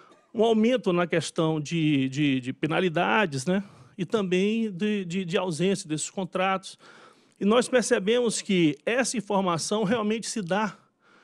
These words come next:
Nós temos, a S G T tem essa informação por parte da fatura da supri-, da, da supridora.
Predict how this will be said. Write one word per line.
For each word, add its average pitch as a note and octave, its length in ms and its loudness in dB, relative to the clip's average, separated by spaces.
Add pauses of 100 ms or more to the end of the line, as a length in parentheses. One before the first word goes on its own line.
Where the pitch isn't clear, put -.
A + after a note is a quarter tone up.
(180)
Nós F#3+ 280 0
temos, D#3 280 -2
a D#3 40 2
S E3 180 -2
G D3+ 140 -2
T F#3 180 0
tem G#3+ 260 -2
essa A3 200 -4
informação E3+ 640 -2
por A3 300 -4
parte G#3 340 -2
da A3 120 -4
fatura A#3+ 640 -6
da F#3 120 -6
supri-, D3 460 -10
da, C#3+ 200 -2
da C3+ 140 -8
supridora. C#3 580 -6